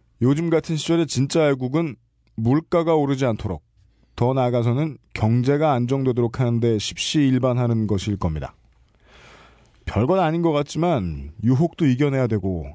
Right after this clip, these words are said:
양심도 지켜내야 됩니다. 이만저만 번거롭지가 않지요. 생산실비에 한참 더 나가는 값의 물건을 일부러 사지 않거나, 아이들에게 용돈의 올바른 사용법을 가르친다거나,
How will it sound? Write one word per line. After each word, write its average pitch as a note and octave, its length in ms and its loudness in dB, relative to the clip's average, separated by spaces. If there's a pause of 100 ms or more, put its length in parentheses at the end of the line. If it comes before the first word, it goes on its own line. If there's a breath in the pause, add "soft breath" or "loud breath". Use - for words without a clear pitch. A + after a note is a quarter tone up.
(120)
양심도 B2 500 0
지켜내야 A2+ 520 0
됩니다. D2+ 380 -6 (800)
이만저만 G#2 560 2
번거롭지가 A2 640 0
않지요. D#2 460 -4 (1200 soft breath)
생산실비에 E3+ 840 0
한참 F#3+ 560 -2
더 C#3+ 220 2
나가는 B2+ 400 0
값의 D3 340 0
물건을 B2 540 0
일부러 A#2+ 400 0
사지 B2+ 320 -8
않거나, F2 500 -4 (720 soft breath)
아이들에게 F2 640 0
용돈의 F#2+ 460 0
올바른 F#2+ 460 0
사용법을 C3 460 -2
가르친다거나, B2+ 800 -2